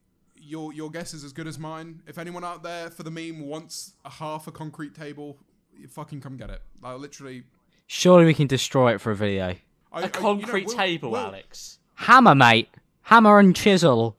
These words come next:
Speaker 1: Funnily enough, w-, the last time Wilbur and I were together in person, he was like, "I will pay to buy your concrete table if we can destroy it for a video together."
Speaker 3: Oh yeah, that's a good idea.
Speaker 1: And he would have done it.
Speaker 2: And he ran away from London.
Speaker 1: And then, and then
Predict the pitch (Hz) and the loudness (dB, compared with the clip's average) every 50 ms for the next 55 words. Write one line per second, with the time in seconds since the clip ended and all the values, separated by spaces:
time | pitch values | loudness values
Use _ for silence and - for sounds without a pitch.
0 | _ _ _ 214 220 214 226 220 220 208 175 139 131 _ _ _ _ _ _ _ | _ _ _ -16 -16 -14 -14 -16 -16 -16 -16 -16 -18 _ _ _ _ _ _ _
1 | _ _ _ _ _ _ _ 160 185 175 175 185 185 185 196 214 226 202 208 - | _ _ _ _ _ _ _ -18 -18 -14 -12 -12 -12 -10 -10 -10 -10 -12 -14 -14
2 | 226 220 208 196 185 165 _ _ 160 160 170 180 180 160 175 170 160 160 160 156 | -14 -12 -12 -14 -16 -18 _ _ _ -16 -16 -14 -14 -14 -14 -16 -14 -14 -14 -14
3 | 151 151 151 147 - - 135 143 143 143 143 139 139 135 - - 156 143 143 135 | -14 -14 -16 -18 -20 -20 -20 -16 -16 -14 -14 -16 -16 -18 -20 -20 -18 -16 -16 -16
4 | 139 143 143 135 147 143 139 135 131 - 117 120 131 127 127 127 117 131 120 123 | -16 -16 -16 -16 -14 -14 -14 -14 -14 -16 -18 -18 -18 -16 -16 -16 -16 -16 -18 -20
5 | - - 135 143 143 143 143 135 131 - 160 147 147 139 139 135 - _ - 131 | -18 -16 -14 -14 -14 -14 -16 -18 -18 -18 -16 -16 -16 -16 -16 -18 -20 _ -20 -20
6 | 127 139 139 143 143 135 135 135 131 131 - 143 139 127 143 139 127 - 151 131 | -20 -16 -14 -14 -14 -14 -14 -16 -18 -18 -18 -18 -18 -18 -18 -20 -20 -18 -18 -18
7 | 123 107 110 110 113 - _ 123 117 - 135 131 127 135 127 120 120 123 - - | -18 -18 -20 -20 -20 -20 _ -20 -20 -18 -18 -18 -16 -16 -18 -20 -20 -20 -20 -20
8 | 131 123 113 110 _ - 120 110 120 113 110 107 104 - - - 104 104 104 107 | -20 -20 -20 -20 _ -20 -20 -20 -20 -20 -20 -20 -20 -20 -20 -20 -20 -20 -20 _
9 | _ _ _ _ _ _ _ _ _ _ _ _ - - 262 381 427 440 427 427 | _ _ _ _ _ _ _ _ _ _ _ _ -20 -16 -14 -14 -12 -12 -12 -14
10 | 403 - 403 - 143 120 107 104 - 107 135 214 254 _ _ _ _ - 147 175 | -16 -16 -18 -16 -14 -14 -14 -14 -14 -16 -18 -18 -18 _ _ _ _ -20 -18 -14
11 | 190 190 208 220 240 233 202 240 247 220 147 - _ _ _ _ _ _ - 120 | -12 -12 -12 -12 -14 -14 -14 -16 -16 -18 -18 -20 _ _ _ _ _ _ -8 -6
12 | 123 120 127 131 139 139 131 135 139 135 - - 120 110 104 101 101 98 98 95 | -2 0 0 2 2 2 2 0 0 0 -2 -4 -4 -4 -2 -2 -4 -4 -6 -8
13 | 92 92 _ _ _ _ _ - 170 180 190 202 196 190 - _ - 175 180 202 | -10 -12 _ _ _ _ _ -18 -14 -14 -14 -14 -14 -16 -20 _ -20 -18 -16 -14
14 | 220 214 202 190 | -14 -14 -14 -16